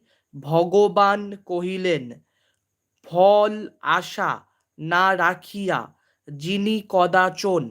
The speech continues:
নিত্য নৈমিত্ত, নিত্য নৈমিত্ত কর্ম করেন সাধন, তিনি, তিনি প্রকৃত যোগী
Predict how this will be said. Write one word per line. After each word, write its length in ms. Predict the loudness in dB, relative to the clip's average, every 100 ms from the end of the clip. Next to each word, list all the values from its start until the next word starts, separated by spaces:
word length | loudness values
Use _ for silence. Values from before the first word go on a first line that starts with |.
| -12 _ _ _ -10
নিত্য 580 | -6 -4 -6 -14 _ 2 4 4 -2 _ _ _ -16
নৈমিত্ত, 840 | -10 -6 -4 -4 -6 -8 -10 -4 -4 -4 _ -8
নিত্য 600 | -4 -4 -4 -12 _ 2 4 4 0 _ _ _ -16
নৈমিত্ত 840 | -6 -4 -4 -4 -8 -10 _ 0 2 2 0 _ _ _ 0
কর্ম 420 | 4 4 2 0 -2
করেন 500 | -2 -2 2 2 0 -4 -14 _ _ -20
সাধন, 540 | -8 -4 -2 -2 -2 -4 -12 _ _ _ _ _ _ -10
তিনি, 380 | -4 0 2 2 0 -6 _ _ _ _ _ _ _
তিনি 320 | -6 -2 2 2 2 -2 _ _ _ _
প্রকৃত 540 | -4 -4 -4 -12 0 4 6 4 -2 _ _ -16
যোগী 520 | -6 -2 -2 -2 -4